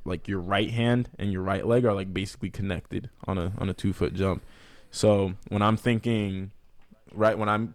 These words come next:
planting my penultimate step, my right hand comes up with my left hand and my right leg plants. And then as I'm putting my arms back as hard as I can, swinging them back as far as possible,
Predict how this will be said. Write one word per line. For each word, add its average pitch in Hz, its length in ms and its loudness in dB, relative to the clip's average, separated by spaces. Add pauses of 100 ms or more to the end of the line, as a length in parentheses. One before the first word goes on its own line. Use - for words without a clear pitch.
planting 113 360 2
my 107 120 2
penultimate 110 420 -2
step, 120 440 2
my 101 140 0
right 95 240 4
hand 101 260 -2
comes 101 220 -6
up 104 220 -2 (140)
with 104 220 -2
my 98 100 -6
left 95 260 -6
hand 95 220 -4 (520)
and 104 140 0
my 98 100 2
right 101 260 4
leg 95 200 0
plants. 92 420 -2 (180)
And 104 180 0
then 107 340 2 (160)
as 104 180 0
I'm 98 320 -2 (280)
putting 120 340 2
my 113 80 2
arms 113 260 -2
back 113 260 -2
as 101 100 -10
hard 117 460 2
as 117 120 0
I 107 100 0
can, 110 360 -4
swinging 104 340 -4
them 101 120 -4
back 101 200 -4
as 95 100 -12
far 104 380 2
as 104 100 4
possible, 117 640 2